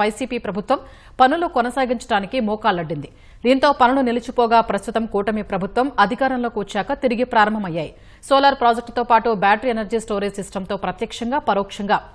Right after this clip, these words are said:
ఉపాధి, ఉద్యోగ అవకాశాలు రానున్నాయి. తాజాగా దీనికి అనుసంధానంగా మరో ప్రాజెక్టును తీసుకురావడంతో జిల్లా వాసులు హర్షం వ్యక్తం చేస్తున్నారు. ఎంతో దూరదృష్టితో ముఖ్యమంత్రి చంద్రబాబు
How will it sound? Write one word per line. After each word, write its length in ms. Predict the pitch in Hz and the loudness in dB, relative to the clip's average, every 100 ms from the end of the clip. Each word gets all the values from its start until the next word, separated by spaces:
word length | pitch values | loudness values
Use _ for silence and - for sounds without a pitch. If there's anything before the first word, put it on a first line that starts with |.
| - 185 | -10 0
ఉపాధి, 300 | 226 214 269 254 185 | 4 4 2 -2 -2
ఉద్యోగ 240 | 190 220 196 | -2 0 0
అవకాశాలు 460 | 202 240 233 254 262 220 | -2 -4 -2 -2 -2 -4
రానున్నాయి. 360 | 175 165 151 - - - - | -4 -4 -6 -10 -20 -10 4
తాజాగా 300 | 269 302 349 285 | 4 4 0 0
దీనికి 220 | 269 262 233 | -2 2 0
అనుసంధానంగా 580 | 233 247 233 226 226 226 202 | 0 -6 -4 -4 2 4 4
మరో 180 | 190 220 214 | 2 0 0
ప్రాజెక్టును 380 | 190 185 - 185 | 0 0 -8 -8
తీసుకురావడంతో 600 | 180 - 185 175 180 254 220 | -8 -4 -2 -2 -2 -4 -2
జిల్లా 200 | 175 190 175 | -2 0 0
వాసులు 260 | 165 247 240 | -2 -2 -2
హర్షం 240 | 226 - 240 | -2 -4 -8
వ్యక్తం 220 | - 202 196 | -6 -6 -6
చేస్తున్నారు. 400 | 165 - 160 143 - - - 220 | -8 -8 -8 -10 -14 -20 -4 0
ఎంతో 180 | 254 262 294 190 | 2 2 -2 2
దూరదృష్టితో 580 | 208 254 240 - 226 226 | 2 2 -2 -6 -4 -2
ముఖ్యమంత్రి 460 | 185 - 233 214 202 196 | -2 -4 -4 -4 -6 -8
చంద్రబాబు 460 | 185 180 196 180 | -8 0 2 2